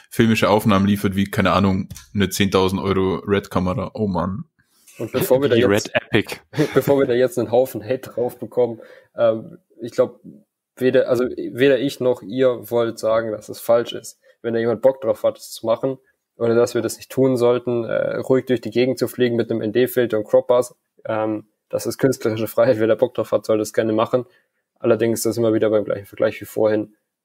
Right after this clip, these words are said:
Speaker 2: Ähm, macht das nicht, was euch Spa-, was euch Spaß macht und was ihr, sag ich mal, im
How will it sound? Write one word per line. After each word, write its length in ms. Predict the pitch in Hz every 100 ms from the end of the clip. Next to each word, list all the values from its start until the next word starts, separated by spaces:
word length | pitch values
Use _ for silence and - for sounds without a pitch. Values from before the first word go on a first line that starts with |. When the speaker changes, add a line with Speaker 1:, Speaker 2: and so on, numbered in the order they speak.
| _
Speaker 2:
Ähm, 460 | 107 104 104 104 - _ _ _ -
macht 320 | 110 123 -
das 180 | 123 -
nicht, 240 | 131 -
was 160 | 113 110
euch 160 | 113
Spa-, 360 | - - 113 - - -
was 240 | 117 110
euch 140 | - 117
Spaß 320 | - 117 131
macht 240 | 127 117
und 140 | - 107
was 200 | 110 -
ihr, 360 | 117 120 113 - _
sag 180 | _ 107
ich 60 | 104
mal, 140 | 104
im 160 | 110